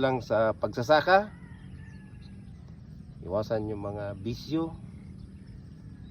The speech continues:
lalo na yung sabong. Kasi yung sabong ngayon,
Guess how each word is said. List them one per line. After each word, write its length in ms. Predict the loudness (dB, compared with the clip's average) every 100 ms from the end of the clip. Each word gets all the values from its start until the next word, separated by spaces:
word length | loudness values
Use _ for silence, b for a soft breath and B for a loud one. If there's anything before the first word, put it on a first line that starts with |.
| -14 -10 -6
lalo 220 | -4 -4
na 100 | -4
yung 160 | -4
sabong. 540 | -2 -2 0 -2 -4 -6 -6 -8 -6 -6 -6 -6 -6 -6 -2 -2 -4 -8
Kasi 560 | -6 -4 -4 -4 -4 -4
yung 160 | 0
sabong 400 | 4 4 2 4
ngayon, 200 | 8 10